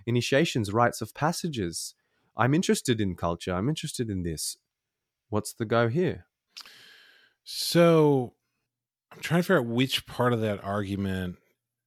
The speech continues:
Speaker 2: or, or that idea you want me to respond to. You're
Speaker 1: Perhaps
Speaker 2: asking, like, well, if it's so old, why is,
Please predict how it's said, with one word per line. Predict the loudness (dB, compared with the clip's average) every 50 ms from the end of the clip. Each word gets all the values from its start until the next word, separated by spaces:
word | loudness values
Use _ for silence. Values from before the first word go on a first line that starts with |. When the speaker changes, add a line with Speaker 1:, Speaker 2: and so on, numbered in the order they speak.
| _ _ _ _ -12
Speaker 2:
or, | -10 -8 -8 -10 -8 -8
or | -8 -6
that | -6 -6 -6
idea | -8 -10 -10 -8 -8 -8 -6
you | -8 -8 -10 -12
want | -12 -10 -8 -8 -8 -8 -8
me | -12 -14
to | -12 -12 -12 -10
respond | -10 -10 -12 -12 -10 -10 -10 -10
to. | -12 -6
You're | 0 4
Speaker 1:
Perhaps | 4 6 6 6 4 4
Speaker 2:
asking, | 4 0 0 0 0
like, | -2
well, | -2 -2
if | -2 -4
it's | -4 -4 -2
so | 2 4 6 6 4 2 -4 -18 _ _
old, | 0 2 2 4 4 2 0 -2
why | -6 -8 -6 -4 -4 -2 -2 -2
is, | -2 -2 -4 -6 -10